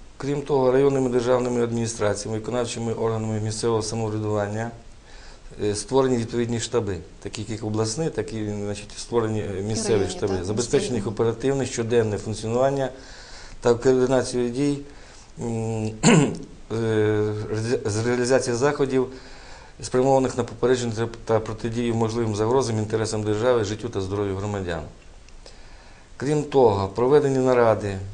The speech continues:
Speaker 1: як говорив мій колега, з усіма службами цивільного захисту, в тому числі там водо-, енергопостачання, в тому числі включили представників будівельних організацій щодо пі-, підвищення їх готовності, е, та сил і засобів до оперативного реагування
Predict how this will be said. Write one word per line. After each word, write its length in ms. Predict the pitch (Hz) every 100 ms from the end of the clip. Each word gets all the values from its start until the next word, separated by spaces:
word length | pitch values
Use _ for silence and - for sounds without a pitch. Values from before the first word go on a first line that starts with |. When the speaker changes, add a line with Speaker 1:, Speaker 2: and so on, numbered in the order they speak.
| 107
Speaker 1:
як 180 | 107 -
говорив 460 | 101 104 110 110
мій 140 | 110 107
колега, 540 | 113 127 135 117 101 85
з 240 | 104 104
усіма 480 | 110 - 127 120 101 - - - - -
службами 500 | - 127 120 117 123
цивільного 440 | 117 123 120 120
захисту, 440 | 117 123 120 - 117
в 60 |
тому 240 | - 117 101
числі 200 | - 98
там 180 | 98 104
водо-, 240 | 120 107
енергопостачання, 880 | 107 120 113 107 107 107 110 107 98
в 40 |
тому 200 | 123 120
числі 200 | 113 120
включили 580 | 117 113 110 - 110 104 - - 98
представників 560 | 104 - 110 107 113 104
будівельних 600 | 120 120 117 110 104 110
організацій 720 | 113 117 117 123 120 120 120 - - - - - - - - - -
щодо 240 | - 131 123
пі-, 200 | 131 139
підвищення 640 | 131 127 127 123 123 120
їх 240 | 117 123
готовності, 800 | 110 117 143 131 123 - 127 123 113 - - - - - - - -
е, 320 | 110 110 110
та 160 | 110 117
сил 240 | - 131
і 40 | 120
засобів 460 | 131 135 - 113
до 120 | 117
оперативного 720 | 117 117 117 120 117 123 120 117
реагування 680 | 117 117 117 117 113 113